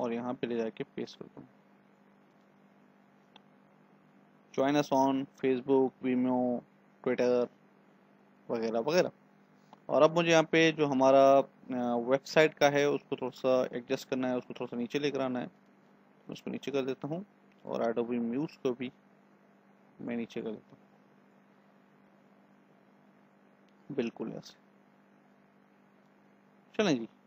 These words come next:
और बल्कि इसको मैं थोड़ा सा और rotate करके नीचे ले आऊँगा। अ, चलें जी, ये था हमारा आज का tutorial जिसके अंदर हमने एक Facebook group cover बनाया और अब हम इसको हमारे किसी भी group के अंदर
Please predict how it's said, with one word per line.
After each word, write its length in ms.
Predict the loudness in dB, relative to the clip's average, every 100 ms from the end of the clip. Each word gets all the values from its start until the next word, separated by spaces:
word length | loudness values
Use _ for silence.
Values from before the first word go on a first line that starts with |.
| _ _ _ -16
और 380 | -12 -6 -4 -4
बल्कि 320 | -4 -8 -8 -6 -6
इसको 260 | -8 -8 -8
मैं 80 | -6
थोड़ा 140 | -6
सा 120 | -4
और 160 | -2 -2
rotate 320 | -4 -4 -6
करके 260 | -6 -8 -8
नीचे 220 | -10 -6
ले 100 | -6
आऊँगा। 220 | -6 -8 -12 _ _ _ _ _ _ _ _ _ _ _ _ _ _ _ _
अ, 400 | -2 2 4 4
चलें 340 | 4 6 6 4
जी, 100 | 2
ये 140 | 2
था 140 | 6 8
हमारा 260 | 8 10 10
आज 100 | 8
का 80 |
tutorial 480 | -2 2 6 6 4 0 -4
जिसके 240 | -4 2 2
अंदर 220 | 6 6
हमने 280 | 6 4 6
एक 160 | 4 0 0
Facebook 420 | 2 4 2 0 4
group 160 | 2 2 6
cover 200 | 8 8
बनाया 380 | 8 6 6 4 _ _ -10
और 460 | 2 6 8 6 6
अब 200 | 6 6
हम 200 | 4 2 -2
इसको 400 | -6 -4 0 0 -2 -4
हमारे 240 | 2 4
किसी 260 | 2 -4 -6
भी 120 | -6
group 240 | -4 -4 0
के 60 | 0
अंदर 240 | 4 2